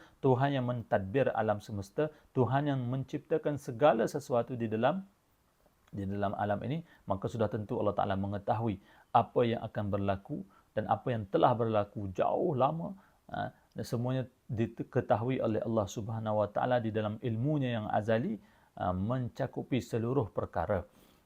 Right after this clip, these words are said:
Maka ini menunjukkan bahawasanya Al-Quran itu dari satu sisi merupakan satu mukjizat yang sangat besar, yang sangat agung, yang tidak mungkin dapat dicabar, didatangkan oleh manusia, siapa-siapa pun mereka, seberapa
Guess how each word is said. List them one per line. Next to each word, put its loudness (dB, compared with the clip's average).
Maka -4
ini -2
menunjukkan 0
bahawasanya 0
Al-Quran 0
itu -4
dari 8
satu 2
sisi -4
merupakan -2
satu -2
mukjizat -2
yang -4
sangat -6
besar, 0
yang -4
sangat -4
agung, 2
yang 4
tidak 0
mungkin -2
dapat 2
dicabar, 0
didatangkan 0
oleh -2
manusia, -2
siapa-siapa -2
pun -4
mereka, 0
seberapa 2